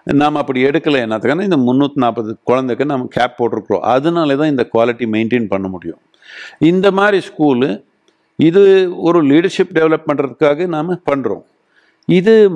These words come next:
மாஸ் டெவலப்மெண்ட் பண்ண முடியாது. இது நம்ம உல-, நாட்டுல இருக்கிற குழந்தைக்கு எல்லாமே இந்த மாதிரி ஸ்கூல் பண்றதுக்கு வாய்ப்பு இல்லை. இப்போ நாம ஒரு, அஹ், அமெரிக்கால ஒரு இந்த மாதிரி ஸ்கூல் இப்போ பண்றதுக்கு,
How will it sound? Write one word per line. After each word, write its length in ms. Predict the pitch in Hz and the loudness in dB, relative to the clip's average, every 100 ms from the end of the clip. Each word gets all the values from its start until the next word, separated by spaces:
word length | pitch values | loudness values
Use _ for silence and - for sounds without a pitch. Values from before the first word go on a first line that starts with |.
| 147 | 0
மாஸ் 320 | 175 190 165 | 0 -2 -2
டெவலப்மெண்ட் 440 | 156 156 143 147 | 0 0 -2 -2
பண்ண 240 | 139 135 120 | -2 -2 -2
முடியாது. 420 | 113 101 76 - - _ _ _ _ _ _ _ _ _ _ _ _ | -2 -4 -6 -12 -20 _ _ _ _ _ _ _ _ _ _ _ _
இது 600 | - 110 180 165 143 139 - _ | -4 2 2 2 -2 -6 -12 _
நம்ம 400 | 117 123 117 110 | -4 -2 0 2
உல-, 260 | 131 120 113 | 2 2 0
நாட்டுல 340 | 117 135 156 | -2 -2 0
இருக்கிற 220 | 135 123 | 0 -2
குழந்தைக்கு 440 | - 127 160 165 151 | 0 0 0 -2 -2
எல்லாமே 340 | 143 139 147 | -2 -2 -4
இந்த 160 | 123 120 | -2 -2
மாதிரி 240 | 131 123 | -2 -2
ஸ்கூல் 240 | - 131 | -2 -2
பண்றதுக்கு 300 | 113 117 110 | 0 -2 0
வாய்ப்பு 380 | 107 107 107 - | 0 0 0 -2
இல்லை. 160 | 98 90 - - - | -6 -6 -10 -20 -4
இப்போ 300 | 143 143 160 | -2 0 0
நாம 260 | 151 143 139 | 0 -2 -2
ஒரு, 480 | 127 123 117 110 104 - _ - | 0 0 0 0 -4 -16 _ -2
அஹ், 20 | |
அமெரிக்கால 600 | 131 127 160 156 143 139 | 0 0 0 -2 0 0
ஒரு 180 | 127 127 | 0 0
இந்த 140 | 123 120 | -2 -2
மாதிரி 220 | 123 120 | -2 -2
ஸ்கூல் 260 | - 135 | 0 0
இப்போ 320 | 120 110 117 104 | 2 0 -4 -4
பண்றதுக்கு, 680 | 117 113 101 101 120 113 | -2 -2 -4 -2 0 2